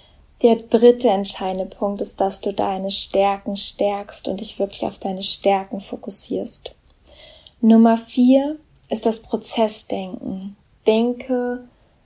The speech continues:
wirklich auch mittel- und langfristig. Wer möchtest du sein? Was darfst du heute tun, um diese Version von dir zu erreichen?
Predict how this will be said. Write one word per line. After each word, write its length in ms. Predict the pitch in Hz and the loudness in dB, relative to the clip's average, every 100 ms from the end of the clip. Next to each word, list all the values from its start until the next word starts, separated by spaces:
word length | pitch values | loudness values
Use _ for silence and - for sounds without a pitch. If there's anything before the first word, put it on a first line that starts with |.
| _ _ - | _ _ 0
wirklich 960 | 226 247 247 - 247 240 233 - - | 6 8 6 0 4 4 2 -4 2
auch 260 | 202 208 - - | 2 2 -10 -8
mittel- 540 | 214 220 240 240 247 | 0 2 2 2 -2
und 140 | 208 208 | 0 -2
langfristig. 1000 | 202 196 208 208 - 190 - - - - | -2 -2 -6 -10 -10 -8 -8 -10 -12 -12
Wer 260 | - 220 240 | 4 6 6
möchtest 500 | 247 240 - - - | 4 -2 -8 -10 -10
du 40 | |
sein? 580 | 208 208 190 190 196 196 | -8 -8 -8 -8 -8 -2
Was 280 | 202 208 - | -2 -2 -4
darfst 380 | 226 226 220 - | -4 -4 -6 -8
du 160 | 208 | -6
heute 380 | 208 190 196 - | -4 -4 -4 -8
tun, 500 | - - 220 220 226 - - - _ _ _ - | -10 -8 -2 -2 -2 -8 -20 -20 _ _ _ -2
um 520 | 208 196 190 185 - _ | 0 0 -6 -8 -12 _
diese 360 | 226 233 233 226 | 0 4 6 4
Version 760 | 214 208 196 190 196 196 190 | 2 0 -4 -8 -6 -6 -8
von 400 | 190 - 202 185 | -10 -8 -6 -6
dir 340 | 180 190 214 214 | -6 -6 -6 -4
zu 180 | - - | -4 -4
erreichen? 720 | 185 - - - - 190 196 | -6 -8 -10 -10 -12 -12 -12